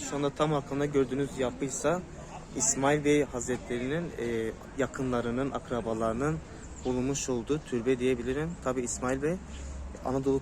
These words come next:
topraklarında vefat etmemiş. E, gitmiş olduğu bir savaşta, sanırım Balkan Savaşı olması gerekiyordu. Balkan Savaşı'nda şehit oluyor. Hani savaş esnasında, e, öldürülüyor maalesef.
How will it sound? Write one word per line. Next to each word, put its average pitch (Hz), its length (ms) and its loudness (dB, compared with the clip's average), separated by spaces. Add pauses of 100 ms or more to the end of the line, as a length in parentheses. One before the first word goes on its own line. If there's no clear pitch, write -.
topraklarında 123 580 -2
vefat 123 320 -2
etmemiş. 135 400 -2
E, 107 520 -6 (540)
gitmiş 135 320 -2
olduğu 131 260 2
bir 135 140 2 (100)
savaşta, 139 640 0
sanırım 123 340 -2
Balkan 117 260 -2
Savaşı 101 380 -4
olması 104 280 -6
gerekiyordu. 113 580 -2 (100)
Balkan 135 240 2
Savaşı'nda 117 680 -2 (260)
şehit 135 420 4
oluyor. 123 300 2 (240)
Hani 92 140 -8
savaş 110 320 -4
esnasında, 110 680 -4 (600)
e, 98 300 -2
öldürülüyor 123 540 2
maalesef. 113 500 -4